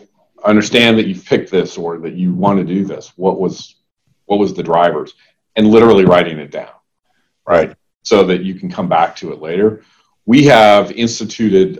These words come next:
uh, s-, uh, some review processes at Cerner. Um, and Cerner's a, a,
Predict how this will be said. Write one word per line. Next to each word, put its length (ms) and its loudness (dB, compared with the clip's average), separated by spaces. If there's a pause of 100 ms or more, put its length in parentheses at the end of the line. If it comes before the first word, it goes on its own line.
uh, 300 -6
s-, 580 -16 (720)
uh, 240 -4
some 260 -4
review 400 0
processes 720 0
at 100 -6
Cerner. 500 -4 (640)
Um, 720 -4
and 280 -4 (200)
Cerner's 400 2
a, 60 4
a, 380 -2